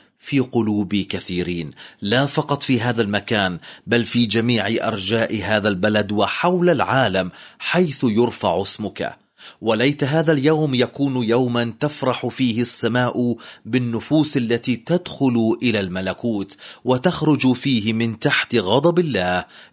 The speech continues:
إلى محبة المسيح وحمايته. يا رب، نحن نعلم أنك تغضب على الخطية، ونحن نعلم أنك تكره الخطية،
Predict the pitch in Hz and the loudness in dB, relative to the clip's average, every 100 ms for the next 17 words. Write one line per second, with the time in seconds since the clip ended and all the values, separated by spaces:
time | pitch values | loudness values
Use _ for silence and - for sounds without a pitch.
0 | - 113 95 87 87 - 95 95 98 90 | -2 0 2 0 -2 -2 -2 -2 -2 -2
1 | 87 - 98 - 90 82 80 107 92 90 | 0 0 0 -4 -4 -2 -2 -2 0 0
2 | 85 - - - - _ _ _ _ _ | -2 -4 -8 -10 -18 _ _ _ _ _
3 | _ _ _ _ _ 131 104 76 69 - | _ _ _ _ _ 0 2 0 -8 -12
4 | - _ _ _ _ _ _ _ - 117 | -20 _ _ _ _ _ _ _ -4 -2
5 | - 143 175 160 90 78 - 101 87 - | 2 2 4 2 0 -2 -4 -4 -4 -4
6 | 95 - 117 101 101 90 82 92 87 - | -2 -2 -2 0 -2 0 0 0 -2 -4
7 | 95 101 90 71 - - _ _ - - | -4 -4 -6 -6 -10 -14 _ _ -20 -4
8 | 117 135 - 143 117 113 127 101 85 78 | 0 2 2 0 2 4 4 2 -4 -6
9 | 95 92 90 101 101 175 185 - 147 95 | -6 -6 -4 -4 -2 0 0 2 0 0
10 | 95 90 - 90 98 82 78 - | -2 -2 -4 -4 -6 -6 -8 -10